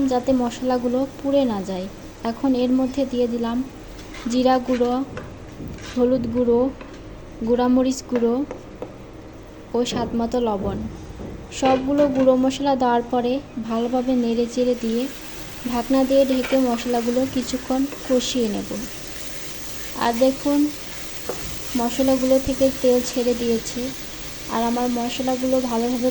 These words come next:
কষানো হয়ে গেছে। এরপরে এর মধ্যে দিয়ে দেব আলু, বেগুন ও টমেটো। সবগুলো একসাথে দেওয়ার পরে খুব ভালো করে নেড়ে চেড়ে দেব। সবজিগুলো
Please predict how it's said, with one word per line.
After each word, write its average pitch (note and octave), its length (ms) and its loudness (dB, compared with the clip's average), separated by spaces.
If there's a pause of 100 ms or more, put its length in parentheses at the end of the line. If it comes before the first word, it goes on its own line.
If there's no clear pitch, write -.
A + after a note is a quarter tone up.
কষানো A#3+ 460 -2
হয়ে G#3+ 280 0
গেছে। - 320 -6 (920)
এরপরে C4+ 380 2 (120)
এর C4 100 6
মধ্যে C4+ 340 4
দিয়ে B3 220 4
দেব A#3 200 0 (540)
আলু, A3+ 300 2 (160)
বেগুন A#3 440 2 (240)
ও - 20 -2 (120)
টমেটো। G3+ 420 -2 (720)
সবগুলো B3+ 400 2
একসাথে B3+ 560 0
দেওয়ার A#3 400 0
পরে A3+ 240 2 (840)
খুব C#4 140 2 (160)
ভালো A#3 520 0
করে A#3 220 2 (260)
নেড়ে A3+ 340 0
চেড়ে A3+ 220 0
দেব। F#3+ 240 -4 (2000)
সবজিগুলো C4+ 600 2